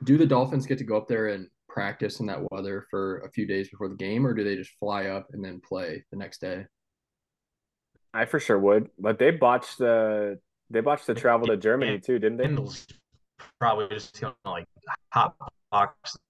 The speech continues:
Speaker 3: the car.
Speaker 2: Hell yeah. Travis's internet is shitting out.
Speaker 1: <laughs>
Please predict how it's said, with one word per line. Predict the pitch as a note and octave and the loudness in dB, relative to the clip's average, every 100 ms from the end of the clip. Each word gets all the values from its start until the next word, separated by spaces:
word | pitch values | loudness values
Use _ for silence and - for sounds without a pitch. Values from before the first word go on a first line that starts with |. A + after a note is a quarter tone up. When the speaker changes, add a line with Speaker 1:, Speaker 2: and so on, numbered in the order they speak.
| - | -18
Speaker 3:
the | |
car. | C#3 F#2+ F2 F#2 F2 E2+ - _ _ _ _ _ _ _ _ _ _ _ _ _ _ _ _ _ _ _ | -8 -8 -2 -2 -2 -6 -16 _ _ _ _ _ _ _ _ _ _ _ _ _ _ _ _ _ _ _
Speaker 2:
Hell | F#2+ F#2 | -8 -6
yeah. | F2+ F2+ - _ _ _ _ _ - | -6 -8 -14 _ _ _ _ _ 0
Travis's | G#2+ G#2 F#2 F#2+ | 4 4 2 0
internet | G2 G2 F#2+ | 2 2 0
is | F#2+ | -4
shitting | - F#2+ F#2+ | -2 -2 0
out. | G2 F#2+ - _ _ _ | -4 -6 -10 _ _ _
Speaker 1:
<laughs> | - - | -8 -8